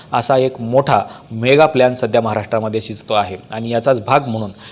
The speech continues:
आपल्याला या निवडणुका लांबवलेल्या पाहायला मिळत आहेत. पावसाचं कारण आहे, सणाचं कारण आहे, परंतु मागच्या निवडणुकांचा जर विचार आपण केला तर मागच्या तिन्ही निवडणुकीमध्ये पाऊसही होतं,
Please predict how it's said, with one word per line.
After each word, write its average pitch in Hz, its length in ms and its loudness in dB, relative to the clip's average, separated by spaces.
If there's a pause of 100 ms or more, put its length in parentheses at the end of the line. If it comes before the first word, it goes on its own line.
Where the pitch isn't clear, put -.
(160)
आपल्याला 120 380 4
या 123 160 2
निवडणुका 120 540 -2
लांबवलेल्या 110 520 2
पाहायला 101 300 -6
मिळत 101 260 -6
आहेत. 90 240 -12 (800)
पावसाचं 120 400 2
कारण 113 260 2
आहे, 113 160 -4
सणाचं 117 380 -2
कारण 110 260 -4
आहे, 107 120 -6
परंतु 139 400 0 (640)
मागच्या 135 400 4
निवडणुकांचा 156 560 4
जर 143 120 4
विचार 131 240 4
आपण 120 300 2
केला 131 200 2
तर 135 140 -2
मागच्या 120 360 2
तिन्ही 156 320 -2
निवडणुकीमध्ये 120 680 -2
पाऊसही 123 420 2
होतं, 139 340 0